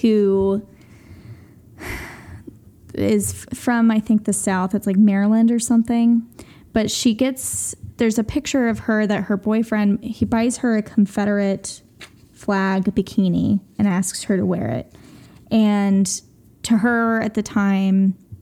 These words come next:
um, as an uneducated seventeen-year-old or something, she doesn't fully th-, even try to think about the consequences of that or what that means.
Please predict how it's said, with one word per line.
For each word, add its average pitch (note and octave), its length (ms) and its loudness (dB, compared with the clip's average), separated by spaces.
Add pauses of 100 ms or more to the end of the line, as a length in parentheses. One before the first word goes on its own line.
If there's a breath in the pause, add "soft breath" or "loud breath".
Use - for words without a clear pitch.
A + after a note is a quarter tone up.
(400)
um, F#3+ 260 2
as G3 140 0
an G3+ 140 2
uneducated G3 960 0 (520)
seventeen-year-old G3 960 0
or G3 80 0
something, F#3+ 600 0 (460 loud breath)
she - 160 -4
doesn't G#3+ 280 2
fully G3+ 720 0 (1600)
th-, - 240 -10
even G#3 400 4
try G#3 460 0
to C4 200 -2
think C4+ 260 2
about B3+ 520 0
the B3 80 0
consequences B3 640 0
of A#3+ 100 0
that A#3+ 240 0
or A3 140 0
what G#3 180 -2
that G#3+ 140 0
means. G#3+ 460 4